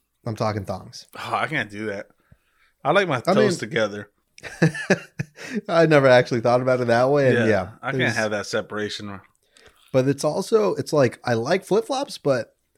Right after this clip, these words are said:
Speaker 1: catch me dead before you catch me wearing flip-flops in public.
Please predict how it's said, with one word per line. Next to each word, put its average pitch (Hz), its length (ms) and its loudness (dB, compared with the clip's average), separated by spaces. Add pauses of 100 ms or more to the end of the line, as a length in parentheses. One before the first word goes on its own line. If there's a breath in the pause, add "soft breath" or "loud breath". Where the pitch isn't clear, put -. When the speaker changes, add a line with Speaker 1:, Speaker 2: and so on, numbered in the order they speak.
(440)
Speaker 1:
catch - 600 -10
me 196 380 0 (340)
dead 135 340 0
before 123 300 -2
you 113 120 -2
catch 117 260 -4
me 113 60 -2
wearing 107 260 0
flip-flops 104 420 -6
in 101 80 -10
public. - 400 -16